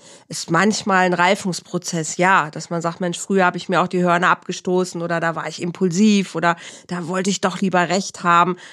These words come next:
Jetzt, zwanzig Jahre später, weiß ich, das bringt alles gar nichts und es ist viel schöner, wenn man die Dinge in Ruhe und Frieden klärt.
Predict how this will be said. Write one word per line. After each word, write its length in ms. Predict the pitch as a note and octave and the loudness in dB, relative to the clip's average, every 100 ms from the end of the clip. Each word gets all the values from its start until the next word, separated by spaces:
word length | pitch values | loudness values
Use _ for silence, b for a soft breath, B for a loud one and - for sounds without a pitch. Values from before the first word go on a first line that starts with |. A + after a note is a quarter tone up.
| B | B
Jetzt, 320 | F3+ F3+ - - | -2 0 -2 -4
zwanzig 320 | F3+ F3+ F3+ | -2 -2 -2
Jahre 240 | E3 E3 | 0 0
später, 400 | - F#3+ F3+ F3 | -2 -4 0 2
weiß 260 | E3+ F3 F3 | 4 2 0
ich, 140 | F3 | -8
das 140 | - - | -10 -8
bringt 320 | F#3 G3+ - | -4 -4 -2
alles 260 | E3+ E3+ | -4 -2
gar 280 | F3 F3+ G#3+ | 0 2 4
nichts 320 | G3 F#3 - | 0 -4 -8
und 280 | - E3+ E3 | -10 -8 -8
es 80 | E3 | -12
ist 180 | E3 - | -12 -8
viel 260 | G#3 G3 | -4 -2
schöner, 440 | F#3+ F3+ E3+ E3+ E3+ | -4 -4 -4 -4 -4
wenn 120 | E3 | -6
man 140 | E3+ | -6
die 120 | E3 E3 | -6 -6
Dinge 220 | E3+ E3 | -4 -4
in 60 | |
Ruhe 340 | E3 F3+ F#3+ F3+ B B B | -4 -2 0 -2 B B B
und 120 | E3+ E3+ | -12 -8
Frieden 360 | G#3+ G#3+ F#3 | -2 0 -2
klärt. 460 | - - E3+ E3+ | -6 -2 0 0